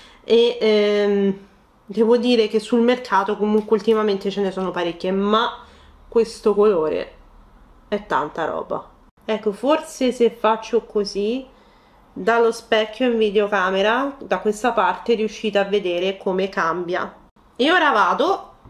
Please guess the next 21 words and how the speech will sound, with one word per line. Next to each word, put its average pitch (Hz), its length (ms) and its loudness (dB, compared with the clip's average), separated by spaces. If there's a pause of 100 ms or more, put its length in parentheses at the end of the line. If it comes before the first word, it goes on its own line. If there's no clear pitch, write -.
(100)
a 330 140 2
provare 240 440 2
anche 226 320 0
questo 196 360 0
un 247 80 2
pochino 247 420 0
qui 220 380 0
nell'angolino 226 840 4
interno. 196 840 0 (680)
Questo 247 260 0 (100)
qui 269 200 2
si 269 180 -2
chiama 233 380 2
Solar 240 560 2
Notes 202 500 -2
e - 800 -6
vado 254 240 0
ad 240 80 -2
applicarlo 269 1080 2 (280)
nella 269 420 2
prima 240 640 0